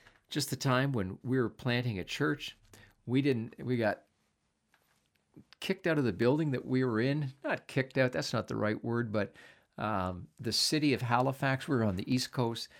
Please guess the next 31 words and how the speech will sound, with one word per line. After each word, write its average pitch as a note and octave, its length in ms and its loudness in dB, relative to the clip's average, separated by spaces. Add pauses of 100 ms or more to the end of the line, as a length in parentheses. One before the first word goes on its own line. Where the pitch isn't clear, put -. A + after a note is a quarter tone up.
(180)
they D3+ 140 4
decided C3 520 0
that - 100 -6
the A2+ 80 -6
building A#2+ 360 -2
was G#2 120 -8
gonna G#2+ 220 -4
be G2 100 -6
used G#2+ 320 -4
as G2 140 -8
a G2+ 40 -6
mental G#2 360 -6
health A2+ 320 -6
hospital. B2 680 -8 (440)
It - 60 -8
was G2+ 140 -4
a G#2 40 -4
large, G2+ 500 -2 (160)
uh, F#2 280 -4
school C3+ 420 -2
that G2 140 -6
had G2 80 -6
been G#2 140 -6
empty. G#2 460 -8 (440)
And A2+ 180 -2
so - 220 0
we A#2+ 240 2
were A#2 160 0
forced A#2+ 520 -4
to A2+ 60 -4
vacate. A2+ 640 -4